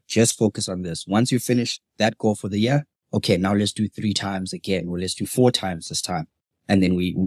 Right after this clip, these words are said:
we, we, we look at that. So yeah, our goal now is to become the largest automotive technology company in the world.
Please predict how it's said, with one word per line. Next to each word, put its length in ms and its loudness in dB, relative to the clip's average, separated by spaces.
we, 220 -6
we, 220 -6
we 140 -2
look 200 -2
at 100 -8
that. 240 -6
So 200 6
yeah, 240 6
our 180 8
goal 440 8
now 460 2
is 120 -4
to 80 -2
become 380 4
the 260 2
largest 480 2
automotive 500 -6
technology 480 -8
company 380 -8
in 80 -6
the 60 -4
world. 100 -10